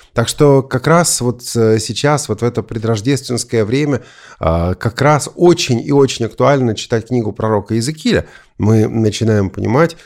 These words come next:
что это и про Рождество тоже. И пророчество исполнилось. На престоле действительно не было больше царя из рода Давида и не будет, пока Мессия не придёт. Дальше,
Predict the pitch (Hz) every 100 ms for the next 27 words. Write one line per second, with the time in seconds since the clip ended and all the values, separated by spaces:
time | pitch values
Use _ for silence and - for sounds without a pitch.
0 | _ - 123 - 131 127 - 143 123 120
1 | 123 110 110 117 - 117 110 107 175 156
2 | - - _ _ - _ 143 127 127 131
3 | 139 120 - 127 123 - 143 107 82 -
4 | - 87 85 98 - 147 139 120 110 -
5 | 147 127 123 110 - 117 131 143 113 98
6 | 90 104 98 - 92 - 90 90 107 117
7 | - _ 92 87 90 104 92 85 104 139
8 | 143 - - _ 202 190 202 170 156 165
9 | 143 156 - - _ - 82 127 131 127
10 | - 90 95 - - 113 117 104 95 95
11 | - 101 123 87 - _ _ _ _ _
12 | - 120 123 - 139